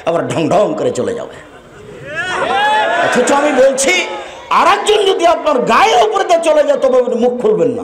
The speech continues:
আর আপনি বলে নিয়ে আসতে পারেননি যে, "আব্দুর রাজাক সাহেব আসছেন, দেখো", গেলে চুপ থাকিও, আর নাহলে যায় না, সেটাই ভালো। মাঠে আমাকে অপমান করো না।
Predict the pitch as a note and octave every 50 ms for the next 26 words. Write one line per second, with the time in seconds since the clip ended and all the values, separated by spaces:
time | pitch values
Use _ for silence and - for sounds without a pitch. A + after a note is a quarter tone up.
0 | - - - - - - - - - - - - - - - - - - - -
1 | - _ _ _ - - - D3+ E3+ F#3+ A#3 C#4 - B3+ E4 D4+ C4+ C4+ C4+ C#4+
2 | C#4 C#4 C#4+ C#4+ C4+ D4 C#4+ D4 C#4+ C#4+ C#4+ D4 C#4+ C#4+ C#4+ D4 D4 C#4+ - -
3 | - - - - - - E3 G#3+ A3+ A3 A3 A#3 A#3 A#3 A#3 A#3 A#3 A#3 A#3 A3+
4 | G#3+ G#3 G#3+ G#3 - - F#3+ F3 D#3+ E3 E3 E3 - - - - - - - -
5 | - - - - C#3 E3 E3+ F3 E3 - E3+ - - - - B2 - G2 F#2 -
6 | - - - - - - _ - - F#3+ G3+ G3 G3 - - - F3 F3 E3+ E3
7 | E3+ E3 - - D#3+ D#3+ E3+ D#3+ - G#2 G2+ - - - - - - - - -
8 | - - G#3+ A#3 A3+ A#3 B3 B3 A#3 A#3 A#3 B3 F3+ D#3+ - F3+ G3 G3 G3+ G#3+
9 | - - B2 - - - - - -